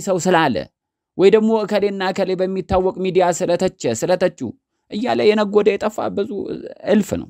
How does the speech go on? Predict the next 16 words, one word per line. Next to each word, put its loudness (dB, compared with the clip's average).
ስለዚህ፣ -2
እን-፣ 4
እንግዲህ 2
መቼም፣ 0
እ፣ 0
ሰው 4
ስለተጠራ 2
አይደለም። 2
እ፣ -10
ያው -2
የተጠሩ 0
ብዙዎች -2
የተመረጡ 0
ጥቂቶች -4
ናቸው። -6
ስለዚህ -6